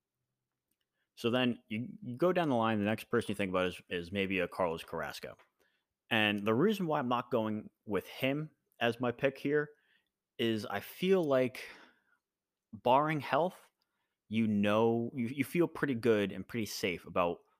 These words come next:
what you're gonna get out of Carrasco. You're not gonna get DeGrom-like numbers, but you're gonna get very good, stable, quality outings nine times out of ten out of Carrasco. And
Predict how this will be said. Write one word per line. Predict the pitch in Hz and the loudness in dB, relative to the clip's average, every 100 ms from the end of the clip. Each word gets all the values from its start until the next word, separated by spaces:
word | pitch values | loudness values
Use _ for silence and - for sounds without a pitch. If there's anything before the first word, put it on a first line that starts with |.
| _ | _
what | - 101 | -4 -2
you're | 104 | 0
gonna | 95 | -2
get | 90 87 82 | -2 -2 0
out | 82 85 | 0 -2
of | 82 76 - - | -4 -10 -18 -14
Carrasco. | - 85 76 - 60 50 _ _ _ _ _ - | -4 -4 -4 -8 -12 -14 _ _ _ _ _ -4
You're | |
not | 120 175 | 0 0
gonna | 180 | 0
get | 156 - | -2 -2
DeGrom-like | 98 110 120 147 107 107 | -2 4 6 6 2 2
numbers, | 123 101 80 80 - _ - - | 2 0 -4 -10 -16 _ -20 -8
but | 113 | -4
you're | |
gonna | 117 110 | -2 -2
get | 98 | -4
very | 95 113 123 135 | 0 2 2 2
good, | 127 120 120 123 127 - | -2 0 2 2 0 -8
stable, | - - 120 113 110 110 104 - _ - | -12 -4 0 0 2 2 2 -4 _ -12
quality | - 117 113 107 104 101 | 2 6 6 4 0 0
outings | 95 95 92 92 92 - _ _ _ _ _ _ | 0 2 -2 -4 -8 -18 _ _ _ _ _ _
nine | 135 113 107 107 | -2 0 0 -2
times | 104 98 | -4 -2
out | 92 | -4
of | 80 | -6
ten | - 85 | -8 -8
out | 78 85 | -8 -8
of | 80 | -10
Carrasco. | - 82 73 - - - _ _ _ _ _ _ _ _ _ _ _ _ - | -8 -10 -10 -12 -16 -18 _ _ _ _ _ _ _ _ _ _ _ _ -6
And | 117 104 | -2 -2